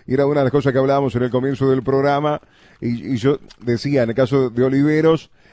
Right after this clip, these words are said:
es de, de, de, de los jugadores hasta de, de, de, de selección, al igual que Neves, y, y, y, y el rendimiento ha sido,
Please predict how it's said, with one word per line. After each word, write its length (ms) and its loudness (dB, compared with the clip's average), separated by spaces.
es 160 -2
de, 300 0
de, 180 -4
de, 200 -6
de 140 -4
los 140 -2
jugadores 380 0
hasta 180 -2
de, 160 -2
de, 160 -6
de, 160 -4
de 120 -6
selección, 420 -6
al 80 -4
igual 240 -2
que 100 -6
Neves, 480 -4
y, 140 -10
y, 80 -10
y, 560 -10
y 20 -4
el 140 -4
rendimiento 540 -6
ha 40 -2
sido, 400 -4